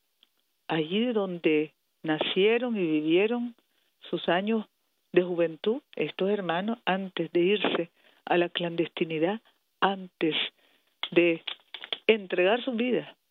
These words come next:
por nuestro pueblo y por esa liberación que alcanzamos de la infame dictadura somocista el diecinueve de julio de mil novecientos setenta y nueve.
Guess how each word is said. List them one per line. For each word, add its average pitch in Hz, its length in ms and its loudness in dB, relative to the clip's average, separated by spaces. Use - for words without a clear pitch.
por 160 180 -2
nuestro 156 380 -2
pueblo 247 500 -2
y - 60 -20
por 165 200 -6
esa 185 380 -2
liberación 214 1040 0
que 196 140 4
alcanzamos 170 880 0
de 160 80 0
la 156 120 0
infame 196 640 -2
dictadura 165 580 2
somocista 214 760 -4
el 175 200 0
diecinueve 175 500 0
de 233 80 0
julio 196 340 -2
de 165 200 0
mil 208 340 -2
novecientos 165 640 -2
setenta 156 480 -6
y 151 60 -12
nueve. 151 320 -4